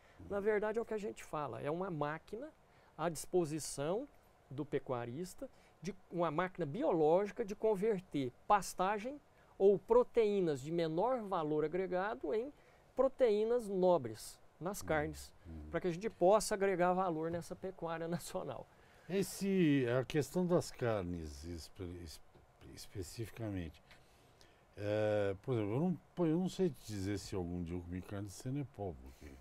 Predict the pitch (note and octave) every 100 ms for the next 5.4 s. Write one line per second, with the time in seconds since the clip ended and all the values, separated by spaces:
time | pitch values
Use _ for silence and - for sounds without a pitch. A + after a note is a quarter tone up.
0 | - - - - - - G2 A#2+ C#3 C3
1 | - G#2 F2 C#2+ - - - - - -
2 | - G2+ G2 - - - - - - -
3 | - C#3+ F3+ F#3+ E3+ C#3 B2 A2 G2+ F2+
4 | F#2 - B2 - B2+ A2+ B2+ A2 G2+ F#2
5 | F#2+ A2+ F2 D#2+